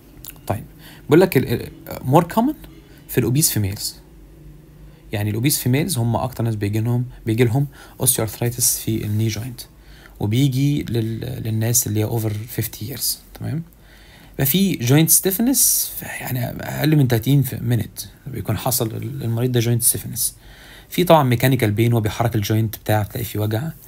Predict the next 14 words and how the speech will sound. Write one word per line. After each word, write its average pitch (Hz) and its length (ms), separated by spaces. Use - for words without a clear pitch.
في - 120
الفيزيكال 143 540
اكزامينيشن 123 500
بنلاقي 120 180
بقى 123 120
الايه 127 180
ال-، 120 160
ال-، 113 760
الكريبتس 117 500
ديت، 196 360
او 110 100
اللي 107 120
هي 120 120
الايه 120 300